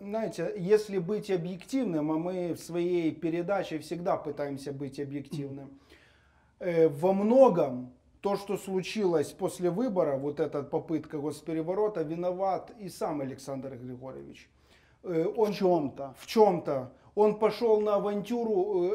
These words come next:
Speaker 1: э, С Б, с С Б У и Ц Р У, с этими задержанными, э, ру-, российскими гражданами.
Speaker 2: Якобы вагнеровцами.
Speaker 1: Не,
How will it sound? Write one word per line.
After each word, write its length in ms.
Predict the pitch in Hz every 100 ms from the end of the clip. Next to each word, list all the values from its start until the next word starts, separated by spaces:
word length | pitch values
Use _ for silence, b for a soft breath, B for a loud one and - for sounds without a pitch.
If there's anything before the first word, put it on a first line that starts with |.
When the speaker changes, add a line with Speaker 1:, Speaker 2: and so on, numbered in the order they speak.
| 233
Speaker 1:
э, 120 | 190
С 100 | 151
Б, 200 | 151 143
с 100 | -
С 180 | 185 147
Б 140 | 151
У 320 | 196 226 220
и 160 | 240 180
Ц 220 | - 190
Р 200 | 165 156
У, 220 | 156 151 151 - _ _ _ _ _ _
с 200 | - -
этими 420 | 185 175 185 180 170
задержанными, 1040 | 143 175 165 170 131 160 160 160 156 160
э, 320 | 185 156 160
ру-, 300 | 156 170 208
российскими 580 | 170 160 180 151 - 165
гражданами. 540 | 156 160 156 127 143 185
Speaker 2:
Якобы 800 | 160 185 185 - 170 151 185 214
вагнеровцами. 1040 | 151 147 127 135 127 139 135 - - - 277
Speaker 1:
Не, 180 | 208